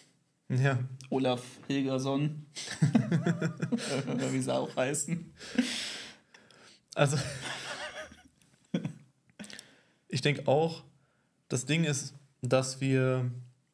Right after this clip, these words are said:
Speaker 1: wirklich den Punkt uns vor Augen führen müssen, dass das eine ganz, ganz, ganz klare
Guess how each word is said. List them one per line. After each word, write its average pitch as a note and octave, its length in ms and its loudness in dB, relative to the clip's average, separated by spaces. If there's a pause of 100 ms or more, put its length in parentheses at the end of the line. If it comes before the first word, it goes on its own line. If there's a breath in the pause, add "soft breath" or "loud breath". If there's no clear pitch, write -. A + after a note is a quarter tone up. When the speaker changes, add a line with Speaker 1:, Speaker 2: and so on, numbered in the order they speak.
(1200 soft breath)
Speaker 1:
wirklich D3+ 640 0 (480)
den C3+ 180 2
Punkt F3 380 2 (200)
uns C#3+ 180 0
vor - 200 2
Augen E3 260 6
führen C#3 340 0
müssen, C3+ 560 -2 (440)
dass A#2+ 140 2
das B2+ 180 -2
eine C3 120 4
ganz, D#3+ 440 4
ganz, D3+ 500 2
ganz C3+ 340 0
klare C3+ 680 4